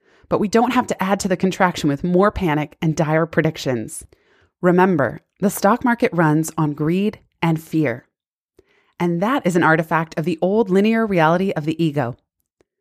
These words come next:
The ego grants money great power.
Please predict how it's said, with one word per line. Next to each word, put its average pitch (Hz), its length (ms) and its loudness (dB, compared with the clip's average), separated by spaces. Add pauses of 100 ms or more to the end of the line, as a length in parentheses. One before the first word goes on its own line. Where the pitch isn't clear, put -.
(540)
The 208 200 -4
ego 160 460 2
grants 170 400 0
money 185 360 0
great 180 380 -6
power. 151 540 -2